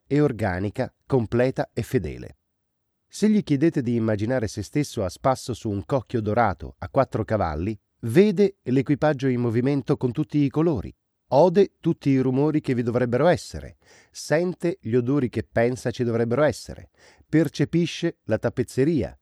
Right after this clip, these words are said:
il movimento e la presenza di sé nella carrozza. In aggiunta all'immaginazione normale, esiste poi l'immaginazione creativa.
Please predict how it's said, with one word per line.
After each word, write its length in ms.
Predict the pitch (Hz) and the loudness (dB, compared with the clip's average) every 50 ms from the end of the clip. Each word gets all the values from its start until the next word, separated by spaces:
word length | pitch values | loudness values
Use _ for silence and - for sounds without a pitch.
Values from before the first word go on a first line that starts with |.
| _ _ | _ _
il 140 | - 113 117 | -4 -2 -2
movimento 720 | 110 113 95 101 110 110 110 113 117 - - 170 - - _ _ | 0 0 0 0 0 0 0 0 -2 -2 -4 -6 -6 -6 _ _
e 100 | - 127 | -2 0
la 100 | 143 147 | 0 0
presenza 460 | - - 151 - - 113 90 - - 131 | 0 0 -2 -2 -2 -4 -4 -4 -6 -6
di 100 | 160 156 | -6 -6
sé 280 | - - 107 - - _ | -6 -6 -6 -6 -6 _
nella 280 | - 135 143 113 98 - | -4 -2 -2 -2 -2 -4
carrozza. 640 | - 98 78 - 60 55 - - - - - - _ _ _ _ _ _ _ _ _ _ _ _ _ _ _ _ _ _ _ - | -6 -8 -8 -8 -12 -14 -16 -18 -20 -20 -20 -20 _ _ _ _ _ _ _ _ _ _ _ _ _ _ _ _ _ _ _ 0
In 140 | 143 165 | 2 4
aggiunta 360 | 175 160 143 214 220 165 - 135 | 4 4 2 0 0 0 2 2
all'immaginazione 720 | 123 135 160 165 156 131 131 131 131 117 - 151 139 123 | 2 2 2 2 0 0 0 -2 -4 -2 -2 -2 -2 0
normale, 640 | 110 110 107 104 104 101 92 87 85 90 101 98 - _ _ | 0 0 0 0 0 0 -2 -2 -4 -4 -6 -8 -12 _ _
esiste 400 | - 135 131 147 190 - - 180 | -4 -2 0 0 0 0 -2 -2
poi 240 | - 180 160 143 135 | 0 0 2 2 2
l'immaginazione 720 | 156 190 185 175 170 139 156 151 151 - - 180 170 156 | 2 0 2 0 0 0 0 0 -2 -2 -2 -2 -2 0
creativa. 640 | 117 - 127 120 110 98 - - 76 73 65 76 76 | 0 0 0 0 -2 -2 -4 -8 -10 -8 -8 -8 -10